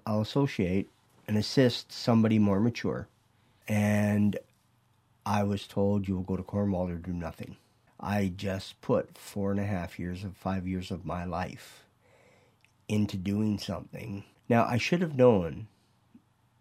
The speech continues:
if God wants me to do something, nobody's gonna stop it.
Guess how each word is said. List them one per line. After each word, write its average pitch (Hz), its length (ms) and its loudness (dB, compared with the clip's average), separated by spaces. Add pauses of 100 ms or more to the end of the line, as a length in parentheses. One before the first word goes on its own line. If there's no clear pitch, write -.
(440)
if 101 140 -8
God 135 260 4
wants 104 260 2
me 101 100 4
to 90 60 0
do 98 200 0
something, 90 440 -4 (920)
nobody's 104 680 4
gonna 87 160 -8
stop 73 340 -6
it. 71 120 -14